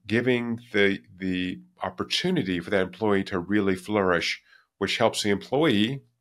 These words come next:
feel great about himself or herself, but also create great value for that employee's team, the whole organization,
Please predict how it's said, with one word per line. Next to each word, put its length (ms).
feel 140
great 200
about 200
himself 340
or 60
herself, 400
but 100
also 640
create 340
great 280
value 440
for 480
that 180
employee's 380
team, 480
the 80
whole 160
organization, 880